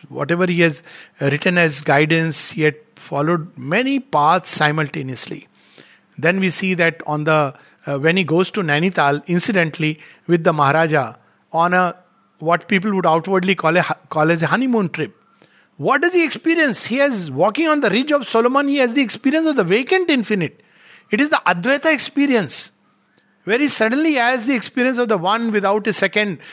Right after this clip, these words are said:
which fuses with the sense of nothingness. So when he was asked later on, "You are saying something which Shankaracharya did not say."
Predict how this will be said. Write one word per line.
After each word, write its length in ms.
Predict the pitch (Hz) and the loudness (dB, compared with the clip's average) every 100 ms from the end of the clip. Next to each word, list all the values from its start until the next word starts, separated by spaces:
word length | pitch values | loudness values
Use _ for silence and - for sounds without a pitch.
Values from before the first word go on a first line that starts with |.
| - _ | -20 _
which 300 | 143 226 - | -2 -2 -2
fuses 580 | - 254 330 339 320 180 | -2 0 2 2 0 0
with 180 | 190 196 | 0 0
the 100 | 220 | 0
sense 400 | - 220 262 285 | 0 0 2 0
of 140 | 220 | 0
nothingness. 760 | 208 185 214 196 180 - - _ _ _ _ _ _ _ _ _ | -2 0 0 2 0 -2 -8 _ _ _ _ _ _ _ _ _
So 340 | - 190 185 | -6 0 2
when 240 | 151 180 220 | 2 0 0
he 80 | 220 | 0
was 140 | 196 | 2
asked 300 | 175 202 - | 2 0 0
later 260 | 185 196 180 | 0 2 2
on, 220 | 170 180 | 2 2
"You 100 | 175 | -2
are 60 | |
saying 260 | 170 190 202 | 0 -2 0
something 360 | - 175 208 180 | 0 0 0 0
which 180 | 165 | 0
Shankaracharya 720 | 175 151 180 - 165 165 165 | -2 0 0 2 2 2 2
did 160 | 143 170 | 0 0
not 200 | 202 202 | 0 -2
say." 380 | - 175 156 | -2 0 0